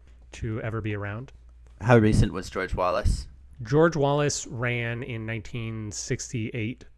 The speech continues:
Speaker 1: I believe.
Speaker 2: Mm, okay.
Speaker 1: Uh, he also
Speaker 2: Yeah.
Speaker 1: ran in seventy-two or seventy-six, but his major one was sixty-eight.
Speaker 2: I had a feeling that the strongest opinions would be, like, in more of the recent
Speaker 1: Mm-hmm.
Speaker 2: decades.
Speaker 1: Yeah.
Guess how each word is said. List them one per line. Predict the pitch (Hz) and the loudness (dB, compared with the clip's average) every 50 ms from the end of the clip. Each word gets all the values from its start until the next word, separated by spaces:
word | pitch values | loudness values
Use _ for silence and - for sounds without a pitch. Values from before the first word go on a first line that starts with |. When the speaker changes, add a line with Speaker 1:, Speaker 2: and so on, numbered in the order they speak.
| _ - | _ -12
Speaker 1:
I | 117 | -6
believe. | 127 127 139 151 175 170 _ _ _ - | -4 -2 -2 -2 -4 -8 _ _ _ -18
Speaker 2:
Mm, | 92 87 85 85 80 80 78 76 71 - - 90 | -16 -14 -14 -14 -14 -14 -16 -16 -18 -16 -14 -14
okay. | 90 87 - 78 78 - - - - | -12 -12 -10 -12 -12 -12 -14 -16 -12
Speaker 1:
Uh, | - 127 113 110 107 | -8 -6 -4 -4 -4
he | 104 120 | -4 -4
also | 117 113 - - 117 | -4 -4 -4 0 2
Speaker 2:
Yeah. | 110 104 101 | 2 4 4
Speaker 1:
ran | 95 101 | 2 0
in | 113 104 | -2 -6
seventy-two | - - 113 110 104 - - 110 | -6 -6 -6 -6 -6 -6 -6 -6
or | 98 | -6
seventy-six, | - 113 101 95 92 - - - - 104 92 101 - - | -6 -8 -10 -10 -10 -12 -12 -10 -10 -10 -10 -12 -14 -14
but | - 117 104 | -12 -10 -8
his | 101 101 95 104 | -8 -8 -6 -6
major | 110 110 107 101 110 104 | -4 -4 -4 -4 -4 -6
one | 95 101 98 98 | -6 -6 -8 -8
was | 95 95 - | -8 -8 -8
sixty-eight. | - - - - - 104 98 98 - - - _ _ _ _ _ _ _ _ _ _ _ _ - | -8 -10 -10 -12 -14 -14 -14 -14 -14 -16 -18 _ _ _ _ _ _ _ _ _ _ _ _ 0
Speaker 2:
I | - 107 | 4 6
had | 123 143 127 | 8 8 8
a | 135 | 8
feeling | - 123 117 107 101 98 92 | 6 6 6 6 6 6 4
that | 90 87 - | 4 4 6
the | - 92 | 6 6
strongest | - - - - 82 82 78 80 87 - - - | 6 4 0 0 0 0 -2 0 0 0 0 0
opinions | - - - 90 85 82 82 82 80 78 - | 0 -2 -4 -4 -2 -2 -2 -2 -2 -2 -2
would | - 82 80 - | -2 -4 -4 -4
be, | - 87 82 | -6 -8 -6
like, | 80 80 80 82 - - - - | -4 -4 -4 -4 -6 -8 -10 -6
in | - 101 92 | -4 -4 -2
more | 90 85 87 85 82 82 82 82 - - | -2 -4 -6 -6 -8 -8 -8 -8 -6 -6
of | - 98 85 | -4 -4 0
the | 92 92 92 | 2 2 2
recent | 90 92 92 87 87 101 95 95 - | 2 2 2 4 4 4 4 2 0
Speaker 1:
Mm-hmm. | - - - - - 98 92 87 | -4 -12 -6 0 0 2 2 2
Speaker 2:
decades. | - 95 90 90 92 90 - - - - - - - - - - | 0 0 0 0 0 -2 -4 -6 -6 -6 -8 -10 -14 -20 -10 -6
Speaker 1:
Yeah. | 120 113 107 | -4 -4 -4